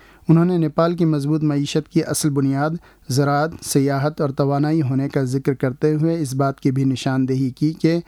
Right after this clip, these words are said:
ملکی ترقی کے لیے آبی وسائل سمیت قدرتی ذرائع کا صحیح استعمال کرنے کی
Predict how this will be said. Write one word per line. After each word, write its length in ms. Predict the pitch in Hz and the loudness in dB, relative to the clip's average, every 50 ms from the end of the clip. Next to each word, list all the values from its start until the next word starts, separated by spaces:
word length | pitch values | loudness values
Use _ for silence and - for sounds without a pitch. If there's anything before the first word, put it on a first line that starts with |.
| - - - - - - - | -12 -20 -20 -20 -8 2 4
ملکی 380 | 147 151 156 160 165 - - | 4 4 4 2 0 -2 -4
ترقی 480 | 180 - - 160 160 156 - - 165 156 | 0 2 2 2 2 0 0 0 0 0
کے 180 | - - 151 | 2 2 2
لیے 180 | 151 147 151 156 | 2 2 2 2
آبی 280 | 151 143 143 139 151 151 | 0 0 0 0 0 0
وسائل 400 | 143 143 135 - 147 143 143 143 | 0 0 0 -2 -2 0 0 -2
سمیت 420 | - - 147 139 139 147 160 151 - - | -2 0 0 0 2 0 -2 -4 -4 -4
قدرتی 400 | 147 135 143 143 143 - 160 143 | -2 0 0 0 0 0 -2 0
ذرائع 360 | 127 135 135 135 135 135 135 | 0 0 0 0 0 -2 -2
کا 180 | 135 - 139 | -2 -2 -2
صحیح 300 | 131 - - 143 139 139 | -2 -2 0 0 0 0
استعمال 460 | 143 131 - - - 131 131 131 127 123 | -2 -4 -4 -2 0 0 0 0 -4 -2
کرنے 340 | - 131 123 127 131 127 | -2 0 0 0 0 -2
کی 220 | 123 - 156 175 | 0 0 0 0